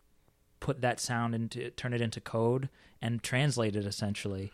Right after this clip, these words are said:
as a sound. And that was the sound of, it was literally the sound of Voyager one leaving the solar system.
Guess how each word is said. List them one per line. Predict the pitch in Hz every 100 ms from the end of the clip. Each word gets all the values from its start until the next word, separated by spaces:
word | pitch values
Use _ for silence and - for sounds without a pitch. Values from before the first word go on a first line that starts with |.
| - - -
as | 117 107
a |
sound. | 98 - - 131 120 101 92 92 - - -
And | 117 117
that | 117
was | 120
the | -
sound | 110 - 110 113 113 113 -
of, | 104 107 104 104 - _ _ _ _ _ _ _
it | 123
was | 120 113
literally | 113 117 139 143 120 104
the | 104 107
sound | - 113 104 104 101
of | 107 101
Voyager | 117 113 110 110
one | 104 104 98 98 - _ _ _ _ _ -
leaving | 117 107 110 110
the | 101
solar | 98 107 101
system. | 95 - - - 107